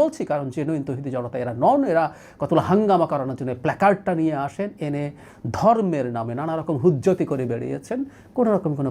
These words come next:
পদক্ষেপ সরকারের দিক থেকে নেওয়া হয়নি, বিবৃতি দেয়া ছাড়া। মাঝে মাঝে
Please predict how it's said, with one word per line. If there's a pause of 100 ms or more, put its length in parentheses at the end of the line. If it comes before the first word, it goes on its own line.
(100)
পদক্ষেপ (100)
সরকারের
দিক
থেকে (460)
নেওয়া
হয়নি, (100)
বিবৃতি
দেয়া
ছাড়া। (640)
মাঝে
মাঝে